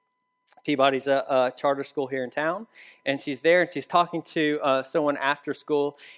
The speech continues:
and she's talking about th-, this gal is like, "Oh, your husband, he works at a church, right? What's he, what's he called? He's a, he, what are the, what's it, uh,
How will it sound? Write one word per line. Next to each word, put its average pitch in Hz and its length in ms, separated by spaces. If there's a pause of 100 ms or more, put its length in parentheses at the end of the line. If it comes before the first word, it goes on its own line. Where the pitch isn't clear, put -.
(100)
and 143 580
she's - 320
talking 208 460
about 143 360
th-, 147 200
this 143 180
gal 190 360
is 151 120
like, 151 200
"Oh, 214 400 (280)
your 240 160
husband, 220 360
he 196 100
works 208 280
at 180 60
a 165 40
church, 185 340
right? 165 300 (220)
What's 220 240
he, 220 240
what's 202 260
he 247 60
called? 226 340
He's 190 240
a, 156 260 (260)
he, 185 160
what 185 260
are 233 40
the, 214 180
what's 185 280
it, 160 180 (300)
uh, 185 100